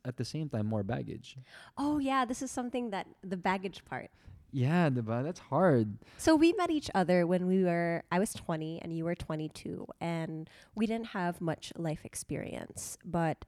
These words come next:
Speaker 2: as the years passed by, we
Speaker 1: We went through trials,
Speaker 2: We
Speaker 1: life
Speaker 2: went,
Speaker 1: trials,
Speaker 2: yeah,
Speaker 1: our
Speaker 2: like,
Speaker 1: own problems.
Speaker 2: ups and, like, really low lows with each other.
Speaker 1: Yeah, but the beautiful thing about that was Megan and I grew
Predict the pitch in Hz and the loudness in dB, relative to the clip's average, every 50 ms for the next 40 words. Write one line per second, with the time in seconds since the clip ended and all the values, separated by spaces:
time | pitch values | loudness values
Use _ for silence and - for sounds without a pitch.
0 | _ - 180 180 175 - 180 180 170 175 175 175 - - - - - - - - | _ 0 0 0 0 -2 -2 0 0 2 0 0 -2 -6 -8 -8 -8 -8 -8 -6
1 | - 170 160 139 151 147 156 - - - - - - - - _ _ _ _ 180 | -2 0 0 0 0 -2 -4 -4 -6 -8 -10 -18 -20 -20 -20 _ _ _ _ 0
2 | 175 180 180 170 170 175 175 175 175 175 175 175 - - - - _ _ _ _ | 2 2 2 2 0 0 0 2 2 2 0 -2 -6 -14 -20 -20 _ _ _ _
3 | 147 160 160 139 175 196 208 - - - 117 107 101 92 - 123 123 131 127 104 | 10 12 12 12 10 8 6 2 0 2 2 2 2 2 4 4 6 6 6 4
4 | 78 60 - - - 226 233 254 302 320 294 - - - 123 120 117 113 185 240 | 0 -2 -8 0 4 6 8 10 8 8 6 2 -2 0 0 2 2 2 2 2
5 | 214 120 - - - - - 113 110 113 113 131 139 139 127 127 120 117 120 117 | 2 2 0 -2 -4 -6 -2 0 2 2 4 4 4 2 2 4 6 6 8 8
6 | 113 113 110 107 104 107 117 123 - - - - - - - - - - 208 185 | 6 4 2 2 2 0 -2 -2 -4 -6 -2 0 0 0 0 -2 0 2 2 2
7 | 185 - - - - 170 156 - _ _ - 156 151 170 190 196 202 196 185 185 | 2 0 -2 -4 -2 -2 -2 -2 _ _ -12 -4 0 2 4 6 6 6 6 4
8 | 190 185 185 180 180 175 170 170 170 165 160 151 156 151 - - - - - 151 | 4 4 4 6 6 6 6 6 4 4 2 2 0 -2 -4 -6 -8 -8 -10 -8
9 | - - - - - - - - - 110 117 135 147 139 117 107 101 120 110 127 | -8 -8 -10 -10 -10 -10 -10 -6 0 4 8 8 8 8 8 6 4 2 2 2
10 | 117 107 131 143 160 185 175 - 185 - - 175 156 - 170 160 151 131 120 127 | 4 6 8 10 10 10 8 6 2 4 4 2 4 2 0 0 0 2 4 4
11 | 127 131 131 123 117 101 104 113 110 113 123 123 123 127 123 135 135 127 123 110 | 4 4 2 0 -2 0 0 -2 0 0 0 2 2 2 2 2 2 2 0 0
12 | 117 117 117 117 120 117 104 - 113 113 120 123 | 0 0 2 2 0 0 -2 -4 0 4 4 4